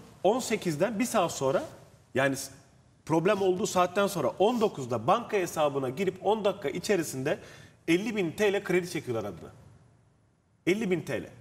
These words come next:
O kredi çekilen hesap da Antalya'da ikamet eden birine gönderiliyor ve İstanbul'da ikamet eden başka bir hesaba gönderiliyor. Gönderilen kişiler de belli.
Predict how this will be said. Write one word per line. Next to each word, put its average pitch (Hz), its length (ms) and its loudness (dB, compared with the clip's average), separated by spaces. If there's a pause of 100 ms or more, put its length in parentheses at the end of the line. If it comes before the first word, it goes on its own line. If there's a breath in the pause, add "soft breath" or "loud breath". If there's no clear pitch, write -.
(340 soft breath)
O 220 140 2
kredi 226 320 -4
çekilen 160 360 0
hesap 170 400 0
da 202 260 0 (340 loud breath)
Antalya'da 190 460 4
ikamet 202 440 2
eden 147 360 0
birine 170 220 2
gönderiliyor 220 560 0
ve 233 200 0 (280 loud breath)
İstanbul'da 190 540 2
ikamet 202 440 0
eden 196 240 0 (100)
başka 185 320 2
bir 190 80 4
hesaba 180 320 0
gönderiliyor. 127 480 -2
Gönderilen 202 560 2
kişiler 220 340 0
de 214 120 0
belli. 180 260 2